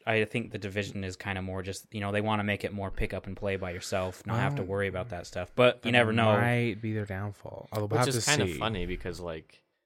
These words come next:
Speaker 3: Siege is an, a fucking enormous learning curve. It's, like, the opposite of pick up and play.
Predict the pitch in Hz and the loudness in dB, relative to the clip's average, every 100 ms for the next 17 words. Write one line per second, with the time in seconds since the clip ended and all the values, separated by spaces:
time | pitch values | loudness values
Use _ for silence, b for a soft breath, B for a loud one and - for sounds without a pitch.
0 | _ _ _ _ _ - - 98 90 85 | _ _ _ _ _ -10 -6 -6 -8 -10
1 | 82 - _ _ _ - - - - 101 | -14 -18 _ _ _ -20 -20 -18 -6 -6
2 | 92 85 80 71 87 85 87 92 92 82 | -6 -12 -14 -14 -14 -12 -8 -8 -8 -14
3 | - 85 90 82 - - - - - 92 | -16 -12 -12 -12 -14 -18 -16 -14 -10 -10
4 | 85 - 90 92 - 90 85 - 87 87 | -10 -10 -8 -8 -8 -10 -10 -2 -2 -2
5 | 85 - - 82 82 | -12 -6 -6 -4 -8